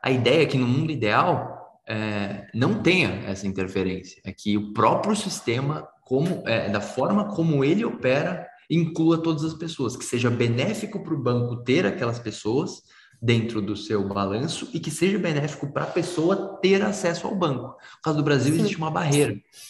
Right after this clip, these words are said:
Speaker 1: Então, e é por isso que o governo precisa entrar pra, pelo menos, tentar equilibrar um pouco o jogo.
Speaker 2: Mas tem a,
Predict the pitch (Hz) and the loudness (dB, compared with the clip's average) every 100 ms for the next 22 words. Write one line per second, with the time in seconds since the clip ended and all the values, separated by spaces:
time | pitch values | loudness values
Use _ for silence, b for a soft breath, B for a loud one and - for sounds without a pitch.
0 | B B - 117 120 117 123 135 - 139 | B B -6 -4 0 2 4 4 4 4
1 | 123 127 139 143 135 131 127 - 127 135 | 2 0 -2 0 0 -2 -4 -6 -4 -4
2 | 135 113 123 - - - 120 123 - - | 2 2 2 -2 -8 -2 -2 -2 -10 -6
3 | 127 123 120 123 131 131 127 123 139 127 | 0 2 2 2 -4 -2 -2 -2 -4 -2
4 | 117 117 120 120 127 117 104 104 - _ | 0 0 0 -2 -2 -2 -4 -8 -16 _
5 | _ _ 226 233 240 269 | _ _ 0 0 2 0